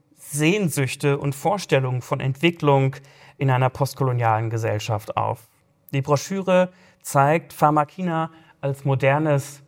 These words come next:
afrikanisches Unternehmen. Die zahlreichen Fotos zeigen Afrikanerinnen und Afrikaner als Experten und als Wissenschaftler.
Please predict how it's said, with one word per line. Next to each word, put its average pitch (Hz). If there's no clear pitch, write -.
afrikanisches 120
Unternehmen. 110
Die -
zahlreichen 170
Fotos 202
zeigen 156
Afrikanerinnen 190
und 160
Afrikaner 170
als -
Experten 147
und 135
als 127
Wissenschaftler. -